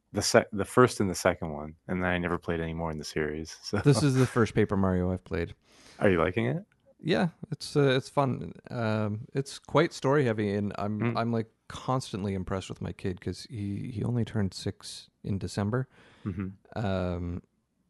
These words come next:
Speaker 2: and he's able to read almost everything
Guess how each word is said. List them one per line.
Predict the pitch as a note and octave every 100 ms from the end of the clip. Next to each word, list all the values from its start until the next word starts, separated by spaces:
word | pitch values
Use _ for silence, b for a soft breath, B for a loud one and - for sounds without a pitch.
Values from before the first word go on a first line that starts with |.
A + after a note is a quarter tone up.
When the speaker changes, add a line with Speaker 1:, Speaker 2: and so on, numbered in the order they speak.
| _ _ _ -
Speaker 2:
and | A2+ G#2 G2+ G2+ G2
he's | G#2 G2 G#2+ G#2+ -
able | A#2 A2 A#2
to | - A2
read | G2+ G#2 G2
almost | F2 F#2 F#2 -
everything | - G2 F#2 G#2 G#2+ G2+